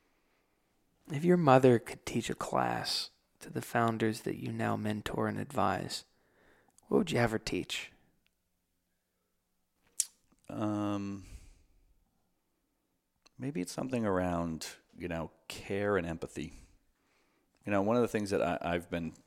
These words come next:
Speaker 2: thinking a lot about, and even in the, some of the smaller businesses we're, we're, I'm part of now, we're building,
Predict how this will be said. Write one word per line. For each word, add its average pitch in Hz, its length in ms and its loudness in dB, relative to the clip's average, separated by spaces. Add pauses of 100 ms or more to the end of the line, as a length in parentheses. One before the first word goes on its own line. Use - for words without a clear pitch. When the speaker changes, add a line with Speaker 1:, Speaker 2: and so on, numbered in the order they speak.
(300)
Speaker 2:
thinking 82 320 -6
a 80 60 -4
lot 80 180 0
about, 82 220 -2
and 85 80 -4
even 92 200 -2
in 87 80 -2
the, 78 60 -6
some - 300 -2
of 80 60 -8
the 71 60 -8
smaller 82 500 -2
businesses 85 560 -8
we're, 82 280 -8
we're, 80 280 -10 (400)
I'm 85 120 -12
part 82 220 -6
of 82 100 -10
now, 80 260 -4
we're 80 80 -8
building, 82 480 -6